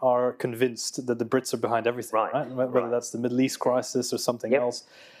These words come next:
Speaker 1: Uh, the, the, the last, I mean, the, the Burmese and the Russians, the last big believers in, uh, in Great Britain. <laughs>
Speaker 2: Yes. <laughs>
Speaker 1: Um, but, um, look, I mean, coming back to more serious circumstances, I mean, you, you were,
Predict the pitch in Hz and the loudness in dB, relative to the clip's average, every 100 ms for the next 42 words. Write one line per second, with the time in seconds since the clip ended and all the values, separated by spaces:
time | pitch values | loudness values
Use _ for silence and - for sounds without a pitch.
0 | - _ 123 120 120 120 131 131 127 123 | -20 _ 2 4 4 0 -2 0 2 2
1 | 131 127 131 143 143 - 127 123 123 120 | 2 2 2 2 2 0 0 0 -2 -2
2 | 120 127 131 131 127 117 117 117 113 127 | 0 0 2 2 0 0 0 0 2 2
3 | - 123 117 120 123 - 135 120 123 120 | 2 -4 2 4 4 2 0 2 0 4
4 | 131 117 110 104 - - 117 113 110 110 | 4 4 2 0 -2 0 0 2 0 2
5 | 107 107 110 127 117 113 - 120 - - | 2 2 0 0 0 -2 0 0 0 -2
6 | 120 113 110 - - - - - 254 - | -2 2 6 6 6 -6 -12 -10 -8 -2
7 | - - 135 143 143 - - - - - | 0 2 2 2 0 -4 -8 -8 -6 2
8 | 151 151 - - 156 156 151 147 180 202 | 4 4 0 2 4 4 2 -2 -10 -12
9 | - - 196 180 185 - - - - - | -18 -12 0 6 6 4 -10 -12 -20 -20
10 | - - 160 151 147 175 175 147 143 143 | -12 -2 0 0 2 2 2 2 2 0
11 | - 131 123 - - - 160 160 160 139 | -2 -2 -2 -10 -14 -20 -20 -12 -2 0
12 | 127 - 143 135 120 - - - - - | 0 2 2 2 0 -6 -10 -12 -6 -2
13 | 127 127 127 117 117 135 135 147 135 143 | 0 0 -2 -2 -2 -2 -2 -4 -4 0
14 | 151 147 | 2 2